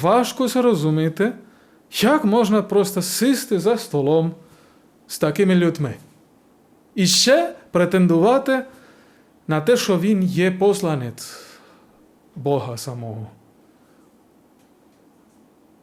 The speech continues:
Що він є Месія і пророк.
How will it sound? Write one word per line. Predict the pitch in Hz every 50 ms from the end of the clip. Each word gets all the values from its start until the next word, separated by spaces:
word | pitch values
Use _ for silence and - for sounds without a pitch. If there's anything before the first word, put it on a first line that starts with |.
| _ _ -
Що | - - 196 180
він | 165 202 233 233 214
є | 208 180 180 202 220 220 220 214 196 185 185
Месія | 185 185 185 185 190 233 254 262 254 247 233
і | 233 226
пророк. | - 220 214 220 214 214 214 175 127 - - - -